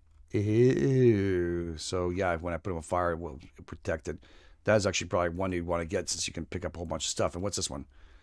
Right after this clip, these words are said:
Just beginning, same thing. So obviously we're gonna have all these rooms open up and stuff. What does this do here? This is the s-, Snuggletooth.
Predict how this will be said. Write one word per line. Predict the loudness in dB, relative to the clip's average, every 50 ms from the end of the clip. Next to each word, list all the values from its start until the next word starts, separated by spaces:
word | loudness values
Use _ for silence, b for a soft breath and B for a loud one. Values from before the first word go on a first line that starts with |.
| b b b b b -16 0
Just | 2 4 4 6
beginning, | 6 6 6 6 6 6
same | 4 2 2 2
thing. | 0 -2 0 0
So | 0 0 0 2 2
obviously | 2 2 4 2 0 0
we're | 0
gonna | 0 0
have | 0 0
all | -2 -2
these | -2 0 0
rooms | 0 0 0 -2 -4
open | -6 -4 0 2
up | 4 4 2 2 -4
and | -2 -2
stuff. | 0 2 4 4 4 4 4
What | 6 8
does | 10 10 10 8
this | 6 6 6 2 0 -2 -8 -16 -20 -20 _ -20 -2 2
do | 6 6
here? | 6 6 6 6 6 6 6 6
This | 4 4 2 4 4
is | 4 4 4 2 -2 b b b b b b b
the | 0 2
s-, | 4 4 4 4 2 0 -2 -6 -14 -20 -20 -20 -20 -20 -20 -20 -20 -20 -20 B B B B B B B B
Snuggletooth. | -4 -4 -4 -4 0 0 0 2 2 0 0 0 -4 -2 0 0 0 -2 -4 -12